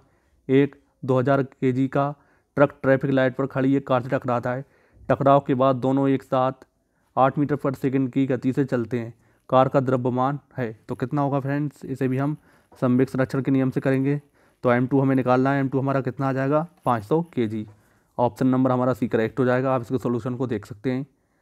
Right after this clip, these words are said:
फ्रेंड्स, आप इसका पीडीएफ़ Telegram चैनल से प्राप्त कर सकते हैं। Telegram चैनल को ज्वाइन करने के लिए उसका लिंक आपको डिस्क्रिप्शन बॉक्स में दिया गया है, वहाँ से ज्वाइन कर सकते हैं।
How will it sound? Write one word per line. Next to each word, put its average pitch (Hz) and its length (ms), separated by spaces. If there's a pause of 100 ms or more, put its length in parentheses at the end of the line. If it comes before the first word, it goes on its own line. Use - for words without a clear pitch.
(260)
फ्रेंड्स, 131 300
आप 120 140
इसका 127 180
पीडीएफ़ 123 320
Telegram 123 400
चैनल 127 260
से 123 180 (180)
प्राप्त 113 260
कर 123 120
सकते 135 260
हैं। 139 140
Telegram 117 360
चैनल 127 200
को 123 100
ज्वाइन 113 200
करने 117 300
के 123 120
लिए 127 220 (440)
उसका 120 200
लिंक 120 200
आपको 120 180
डिस्क्रिप्शन 117 500
बॉक्स 110 220
में 120 120
दिया 110 160
गया 120 180
है, 131 100
वहाँ 113 240
से 127 260 (500)
ज्वाइन 131 220
कर 127 180
सकते 107 320
हैं। 104 200